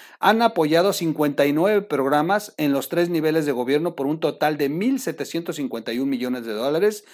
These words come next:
de los cuales ciento sesenta y cinco millones fueron para las Fuerzas Armadas. López Obrador ve ahí a los golpistas y quiere cerrar fuentes de financiamiento a quienes acusa de atacarlo y querer descarrilar su gobierno.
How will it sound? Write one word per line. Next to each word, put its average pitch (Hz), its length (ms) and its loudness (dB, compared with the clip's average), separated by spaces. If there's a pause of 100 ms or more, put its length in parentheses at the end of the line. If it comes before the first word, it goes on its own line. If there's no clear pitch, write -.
(300)
de 165 120 6
los 160 160 4
cuales 196 280 4
ciento 240 280 -2
sesenta 135 400 -2
y 127 40 -4
cinco 170 220 -2
millones 156 400 0
fueron 160 220 -2
para 127 180 0
las 110 180 -6
Fuerzas 127 280 -6
Armadas. 110 520 -6 (420)
López 262 320 10
Obrador 208 420 8
ve 208 80 6
ahí 214 500 4
a 165 80 8
los 160 180 4
golpistas 139 720 -2 (160)
y 143 120 -6
quiere 196 220 10
cerrar 165 320 0
fuentes 170 360 -2
de 147 100 -2
financiamiento 127 840 0
a 131 100 -4
quienes 127 320 -4
acusa 160 320 -4
de 147 80 2
atacarlo 147 640 -2 (300)
y 135 100 -2
querer 139 380 0
descarrilar 110 640 -4
su - 180 -8
gobierno. 95 680 -8